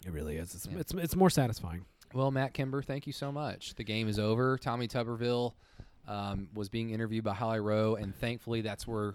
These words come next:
Speaker 2: our feed ends.
Speaker 1: And he's gonna flap his
Speaker 2: Oklahoma
Speaker 1: ears and he's gonna
Speaker 2: loses.
Speaker 1: fly away.
Speaker 2: The thirty-nine game home winning streak comes to an end. O U goes on to win their next few games. Ryan Broyles gets, uh, hurt,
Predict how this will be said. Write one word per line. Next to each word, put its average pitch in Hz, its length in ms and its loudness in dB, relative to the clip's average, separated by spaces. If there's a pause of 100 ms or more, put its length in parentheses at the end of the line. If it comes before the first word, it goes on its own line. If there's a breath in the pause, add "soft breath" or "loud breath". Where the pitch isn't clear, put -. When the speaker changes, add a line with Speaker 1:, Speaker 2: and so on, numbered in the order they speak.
Speaker 2:
our 104 140 0
feed 107 480 -6
ends. 95 320 -2
Speaker 1:
And 95 80 2
he's 117 220 6
gonna 104 240 0
flap 151 400 4
his 156 140 12
Speaker 2:
Oklahoma 139 80 12
Speaker 1:
ears 147 200 12
and 135 80 10
he's 123 120 6
gonna 104 120 2
Speaker 2:
loses. 98 140 -4
Speaker 1:
fly 127 240 6
away. 92 500 2
Speaker 2:
The 113 80 -6
thirty-nine 156 480 2
game 139 220 0
home 131 240 0
winning 120 160 -2
streak 113 260 -2
comes 123 280 -2
to 123 100 -2
an 110 80 -2
end. 101 460 -2 (500 soft breath)
O 190 80 8
U 254 160 4
goes 214 240 6
on 185 260 6
to 160 100 6
win 147 300 4
their 143 160 4
next 139 300 -2
few 131 280 2
games. 107 680 -6
Ryan 127 260 6
Broyles 123 320 4
gets, - 360 -4
uh, 113 180 -2
hurt, 120 360 -4